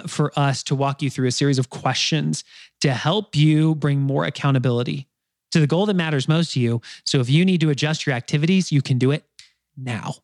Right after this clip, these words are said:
So here's the first question. When you think about all the things you could achieve over the course of the year, if you fast forward to the end of the year and you could only achieve one goal, what's the one goal that if you just achieved that,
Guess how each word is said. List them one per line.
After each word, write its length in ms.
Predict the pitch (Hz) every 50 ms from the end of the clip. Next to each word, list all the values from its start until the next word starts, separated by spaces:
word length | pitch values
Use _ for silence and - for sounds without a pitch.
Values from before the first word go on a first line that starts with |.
| _ _ _ _ _ _ _ _ _ _ _ _ _ _ _
So 160 | - - 143
here's 140 | 147 165 170
the 60 | -
first 200 | - 202 170 -
question. 420 | - 190 151 143 - - 156 147 - _ - - - _ _ _ _ _ -
When 220 | 151 151 156 156
you 320 | 151 151 156 156 156 151
think 220 | 143 - - 190 165
about 180 | 147 156 151
all 140 | 147 143 151
the 80 | 143 135
things 260 | - - 151 143 127
you 60 | 135
could 140 | 127 - 135
achieve 340 | 123 - - - 139 127 123
over 140 | 117 120 113
the 80 | 110
course 240 | - - 131 127 -
of 40 | 165
the 60 | 156
year, 300 | 85 90 - - 147 - _ _ _ _ _ -
if 140 | 151 131
you 80 | - 135
fast 300 | - - 202 220 208 -
forward 180 | - 196 185 175
to 60 | 165
the 100 | 175 -
end 160 | 170 165 165
of 60 | 147
the 80 | 143 151
year 340 | 147 143 139 - - 139 - _ _ _ _ _ _
and 140 | - 170 175
you 80 | 190
could 180 | - - 185 - - -
only 380 | 214 233 285 320 339 330 302
achieve 380 | 285 - - - 240 240 175 170
one 220 | 202 208 208 202
goal, 280 | 185 185 175 135 113 113
what's 300 | 139 226 285 - - -
the 120 | - 294
one 580 | 254 220 202 196 220 220 214 214 202 190 170 156 - -
goal 340 | - 127 98 - - - _ _ _ _ _ _ _ _ _ _ _ _ _
that 80 | 156 143
if 100 | 147 -
you 100 | 175 233
just 220 | 190 202 180 -
achieved 360 | - 151 - - 156 131 - -
that, 280 | 120 113 127 156 -